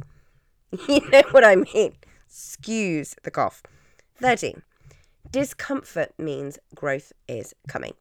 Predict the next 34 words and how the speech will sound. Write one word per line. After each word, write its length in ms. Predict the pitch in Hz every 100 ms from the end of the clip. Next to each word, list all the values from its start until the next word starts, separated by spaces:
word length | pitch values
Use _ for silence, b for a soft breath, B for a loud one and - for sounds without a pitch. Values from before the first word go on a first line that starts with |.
| B B B -
You 120 | 190
literally 360 | 220 - -
can't 320 | - - 185 165
have 220 | 160 -
one 140 | 143
without 220 | 135 110 -
the 60 |
other. 260 | 95 67 90 b b b b
It's 240 | - -
part 320 | - - 196 -
of 80 |
the 80 | -
process. 500 | - - - - -
You 80 | 156
can 320 | - 170 170 b b b _
absolutely 680 | - 262 - - 226 202 160
learn 200 | 151 143
to 100 | 143
embrace 340 | 147 147 160 180
that 200 | - -
discomfort 440 | - - 139 - -
as 240 | 175 170 -
a 80 |
positive 460 | 170 165 - - 147
thing. 280 | - 123 - _ _ _ _ _ _ _ _ - - -
Fourteen. 480 | 139 - 392 403 - - _ _ - B B - -
It 240 | 233 - _
is 300 | 175 151 151 _ -
impossible 1300 | 262 269 277 277 285 285 262 - 320 294 214 175 143 _ _ _
for 200 | - -
everyone 260 | 156 160 156
to 80 | 160
like 280 | 156 156
you. 120 | -